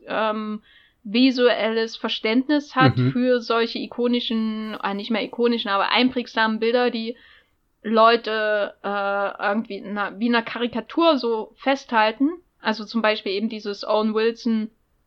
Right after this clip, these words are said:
Speaker 1: auf dem, war auf dem Pferd oder auf dem Motorrad? Aber er ist ja ein Cowboy, ne?
Speaker 2: Ja, ja, er
Speaker 1: Ja.
Speaker 2: reitet da und die Helikopter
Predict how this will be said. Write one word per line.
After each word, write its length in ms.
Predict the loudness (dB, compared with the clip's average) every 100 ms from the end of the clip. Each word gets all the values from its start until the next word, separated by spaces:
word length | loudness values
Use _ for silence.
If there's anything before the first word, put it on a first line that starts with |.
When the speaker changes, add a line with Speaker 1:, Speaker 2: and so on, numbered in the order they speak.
| _ _ _ _ -4
Speaker 1:
auf 180 | -2 0
dem, 460 | 0 -2 -4 -8 -8 _ _ _ -4
war 160 | -2
auf 60 | -2
dem 80 | -8
Pferd 300 | -2 0 2
oder 240 | 0 -2
auf 80 | -2
dem 80 | 0
Motorrad? 500 | -2 -4 -6 -4 -2
Aber 160 | 2 2
er 80 |
ist 120 | 2 0
ja 60 |
ein 80 | -2
Cowboy, 360 | 0 0 4 6
ne? 40 |
Speaker 2:
Ja, 60 | 8
ja, 100 | 8
er 220 | 6 4
Speaker 1:
Ja. 60 | 2
Speaker 2:
reitet 380 | 6 6 6 2
da 120 | 2 2
und 100 | 2
die 100 | 2
Helikopter 960 | 2 2 0 0 2 2 2 -2 -8